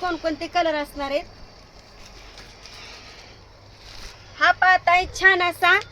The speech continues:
बेबी पिंक कलर, हा पाहताय तुम्ही छान असा पिस्ता कलर आणि हा पाहताय तुम्ही छान असा पर्पल पिंक कलर. तर हे कलर अव्हेलेबल आहेत. आणि ही पाहताय तुम्ही, द्यायला घ्यायला साडी जबरदस्त असणार आहे. छान अशी साडी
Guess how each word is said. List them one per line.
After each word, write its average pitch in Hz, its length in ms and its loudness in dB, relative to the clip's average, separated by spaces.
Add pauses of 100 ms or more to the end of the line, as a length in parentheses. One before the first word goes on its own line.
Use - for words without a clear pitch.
(420)
बेबी 359 380 0
पिंक 381 340 -4
कलर, 311 380 2 (640)
हा 320 100 4
पाहताय 359 420 2
तुम्ही 339 300 -4 (120)
छान 339 260 0
असा 349 260 -4 (160)
पिस्ता 370 380 -4
कलर 311 400 -2 (420)
आणि 311 200 -2
हा 320 180 -2
पाहताय 349 400 2
तुम्ही 330 280 -10 (120)
छान 330 200 2
असा 339 200 2 (120)
पर्पल 359 400 4 (100)
पिंक 339 240 -10
कलर. 240 240 -6 (420)
तर 311 100 0
हे 339 100 -2
कलर 359 340 4
अव्हेलेबल 359 580 2
आहेत. 262 300 -2 (380)
आणि 320 240 0
ही 311 180 -6
पाहताय 370 400 -2
तुम्ही, 302 300 -14
द्यायला 339 420 -4
घ्यायला 302 300 -6
साडी 311 280 -2
जबरदस्त 330 680 -2
असणार 339 400 -2
आहे. 330 320 -2 (480)
छान 339 200 0
अशी 349 220 -6
साडी 311 380 2